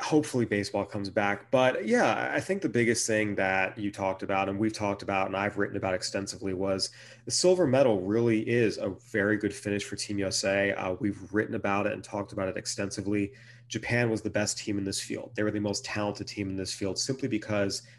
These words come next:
they had access to the best players from their top league, N P B. It was former All-Stars, Gold Glove winners, M V Ps. It was a really, really talented, deep Japanese team.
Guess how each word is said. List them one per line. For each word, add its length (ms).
they 140
had 220
access 500
to 120
the 120
best 340
players 560
from 220
their 160
top 340
league, 320
N 140
P 160
B. 420
It 100
was 140
former 300
All-Stars, 800
Gold 200
Glove 240
winners, 420
M 160
V 180
Ps. 560
It 60
was 180
a 140
really, 280
really 440
talented, 640
deep 320
Japanese 540
team. 420